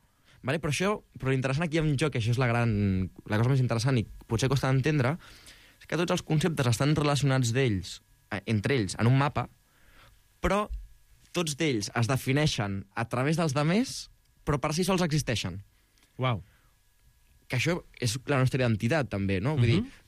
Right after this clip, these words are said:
Speaker 1: tu i jo existim com a dos coses separades, però al mateix temps només existim en la re-, entenent la relació que tenim entre tu i jo.
Speaker 2: Val.
Speaker 1: I en el conjunt de la societat.
Speaker 2: Val.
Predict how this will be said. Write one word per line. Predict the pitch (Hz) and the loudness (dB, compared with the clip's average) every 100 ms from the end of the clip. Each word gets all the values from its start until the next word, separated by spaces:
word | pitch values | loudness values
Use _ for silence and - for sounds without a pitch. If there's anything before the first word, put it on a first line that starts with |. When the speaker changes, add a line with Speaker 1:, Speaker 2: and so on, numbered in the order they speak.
| - | -2
Speaker 1:
tu | 160 | 2
i | 170 156 | 2 2
jo | 175 120 - | 0 0 -4
existim | 107 120 117 156 147 | -4 -2 0 0 0
com | 123 113 | 0 0
a | |
dos | 117 127 | 0 0
coses | 147 139 | 0 0
separades, | - 127 127 156 160 202 240 - | 0 0 0 2 0 -2 -6 -8
però | 139 | -2
al | 139 | 0
mateix | 139 156 165 | 0 -4 -4
temps | 185 190 | -4 -4
només | 151 135 165 | -4 -2 0
existim | 180 170 202 | 0 -2 0
en | 185 | 0
la | 160 | 0
re-, | 151 - - - | -2 -8 -16 -4
entenent | 127 135 156 | 0 0 0
la | 165 | 0
relació | 139 135 | 0 0
que | 156 | 0
tenim | 147 | 2
entre | 147 135 | 2 2
tu | 110 | 2
i | 110 | 2
jo. | 87 - - - | 0 -6 -20 -12
Speaker 2:
Val. | 120 113 92 80 - | -4 -2 -2 -6 -4
Speaker 1:
I | 135 131 | 0 2
en | 123 | 2
el | 120 | 0
conjunt | 127 120 135 | 2 2 4
de | 139 | 4
la | 123 | 4
societat. | 117 107 92 - - _ _ _ _ - | 2 0 -4 -8 -12 _ _ _ _ -10
Speaker 2:
Val. | 110 85 | -8 -8